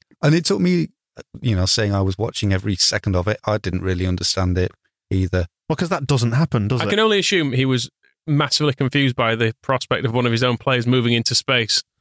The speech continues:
Speaker 3: and 'cause it was the, it was pretty much the only time in the game it happened, and it came from the goalkeeper, who was moving hysterically out to one side.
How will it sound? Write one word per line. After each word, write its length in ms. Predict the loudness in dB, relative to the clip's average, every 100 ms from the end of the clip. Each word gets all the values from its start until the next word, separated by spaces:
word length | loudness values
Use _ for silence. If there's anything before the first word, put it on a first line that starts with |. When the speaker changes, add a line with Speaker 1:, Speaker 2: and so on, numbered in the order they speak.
| _ -6
Speaker 3:
and 320 | -2 0 -2 -10 _ _ _
'cause 140 | -2 0
it 80 |
was 80 | 0
the, 140 | 0 -2 -2
it 60 |
was 120 | 0 0
pretty 180 | 0
much 100 | 0
the 100 | 0 0
only 180 | 2
time 200 | 0 0
in 80 | 2
the 60 | 2
game 200 | 2 0
it 80 | -2
happened, 420 | -4 -2 -2 -2 -4
and 340 | -2 0 0 -4 _ _ -8
it 160 | -6 -4
came 160 | -2
from 120 | 2
the 100 | 2
goalkeeper, 520 | 2 0 0 -4 -2 -6 _ 0
who 100 | 0
was 140 | 2
moving 400 | 2 2 0 -2
hysterically 720 | 0 -2 2 0 0 0 -2 -6 -8
out 180 | -6 -2
to 100 | 0
one 140 | 2
side. 360 | 2 2 2